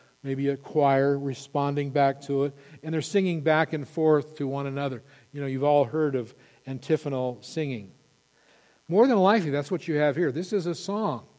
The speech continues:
This is to be sung. So you have the first two verses leading into the problem and the question, and, and perhaps the leader singing out, and perhaps as, as they're traveling along and singing together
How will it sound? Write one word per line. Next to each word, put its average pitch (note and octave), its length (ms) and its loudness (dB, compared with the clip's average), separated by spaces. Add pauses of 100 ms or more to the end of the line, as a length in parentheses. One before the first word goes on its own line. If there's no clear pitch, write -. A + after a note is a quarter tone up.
(280)
This E3+ 120 -12
is G3 140 -6
to F#3+ 80 -4
be F3+ 120 0
sung. E3+ 560 -2 (2000)
So F#3 120 -2
you F#3 60 8
have F#3+ 120 8
the D#3+ 60 2
first A3 300 2
two G3 140 2
verses D#3 640 2 (640)
leading D#3+ 320 6
into D#3+ 140 2
the B2+ 100 -4
problem F3+ 480 4
and C3 80 -6
the B2+ 60 -6
question, D#3 580 2
and, C3 160 -10 (300)
and C3 80 -12
perhaps E3+ 320 0
the D3+ 80 -4
leader E3+ 420 2
singing E3 420 -6
out, F#3+ 260 0
and C#3+ 120 -4
perhaps D3 460 -4 (380)
as, C#3+ 140 -4
as C3+ 140 -2
they're C#3 100 -4
traveling F3+ 520 2
along E3+ 420 2
and C#3+ 100 -8
singing F#3+ 360 -4
together D#3+ 600 2